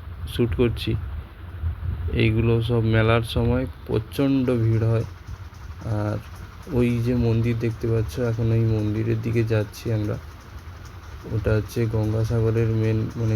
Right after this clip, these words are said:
কপিল মুনির যে মন্দির আছে, এটাই হচ্ছে সেই মন্দির। আমরা এখন ওই মন্দিরের দিকেই যাচ্ছি। আর তোমরা কে কে গঙ্গাসাগর এসছো আমাকে একটু জানিও,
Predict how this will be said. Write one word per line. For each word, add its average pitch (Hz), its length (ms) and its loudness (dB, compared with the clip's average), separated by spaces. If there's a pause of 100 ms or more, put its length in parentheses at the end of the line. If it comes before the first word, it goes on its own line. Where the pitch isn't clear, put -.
কপিল 113 360 0
মুনির 117 380 4
যে 117 120 2
মন্দির 110 420 2
আছে, 110 240 0 (600)
এটাই 113 300 0
হচ্ছে 113 300 -2
সেই 117 220 0
মন্দির। 113 420 2 (680)
আমরা 110 320 0
এখন 113 220 0
ওই 110 220 2
মন্দিরের 107 500 2
দিকেই 113 340 0
যাচ্ছি। 110 420 -2 (1500)
আর 110 220 2 (180)
তোমরা 113 320 2
কে 117 180 0
কে 117 160 0
গঙ্গাসাগর 113 640 2
এসছো 110 440 0 (800)
আমাকে 110 240 0
একটু 113 300 -2
জানিও, 107 420 2